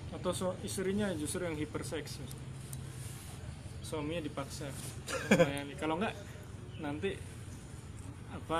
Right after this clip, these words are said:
gitu kan, <laughs> dianggap nggak jantan. Nah, ke-, kaitan dengan nggak jantan gini nih misalnya.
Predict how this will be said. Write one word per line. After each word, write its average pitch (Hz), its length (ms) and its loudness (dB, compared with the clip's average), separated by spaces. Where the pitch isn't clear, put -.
gitu 151 260 2
kan, 160 140 2
<laughs> - 140 -6
dianggap 143 260 -2
nggak 147 180 -4
jantan. 139 400 -4
Nah, 175 220 6
ke-, 175 240 -4
kaitan 180 260 6
dengan 180 240 4
nggak 175 140 2
jantan 180 220 4
gini 190 220 6
nih 143 120 2
misalnya. 131 360 -4